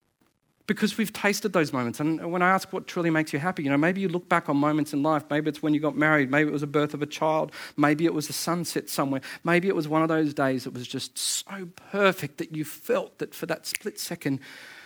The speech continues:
yeah, you were sitting in the presence of God himself. It was almost like hev-, heaven had come. Have you ever had any of those sorts of moments? And the, the cruelty of, of,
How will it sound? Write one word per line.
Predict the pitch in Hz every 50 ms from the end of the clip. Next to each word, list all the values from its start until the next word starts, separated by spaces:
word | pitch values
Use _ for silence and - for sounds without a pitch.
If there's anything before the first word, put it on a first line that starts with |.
| - - - - - _ _ _ _ _ _ _ _ _ _ _ _ _ _ _
yeah, | - 139 - 175
you | 170 147 - 196 185
were | 165
sitting | 143 - - - - 170 175 160
in | 156
the | 139
presence | - - - 147 135 - 135 -
of | - 117 -
God | - 123 117 117 113
himself. | 110 107 - - 113 104 - 120
It |
was | 131 131 127
almost | 156 165 175 175 160 160 - -
like | 139 127 123 - -
hev-, | - - - 185 185 185 - -
heaven | - - 185 180 185 180
had | 165 - - 160 -
come. | - - 160 151 143
Have | 165 170
you | 202 208
ever | 214 208
had | 190 175 196 185
any | 185 185 185
of | 175
those | 170 - - -
sorts | - - - -
of | 143
moments? | 143 143 - - 156 - - _ _ _ _ _ _ _ _ _ _ _ _ _ _ _ _ _ _ _ _ _ _ _ _ _ _ _ _ _ _ _ _ _ _ _ _ _ _ _ _ -
And | - 180 180
the, | - - 180 160 - - - - _ _ _ _
the | - -
cruelty | - - - - 262 285 330 330 262 - - 170 135 117 107 - - - - _ _ _ - - - -
of, | 190 170
of, | 190 196 208 233 190 190 180 180 - 175 165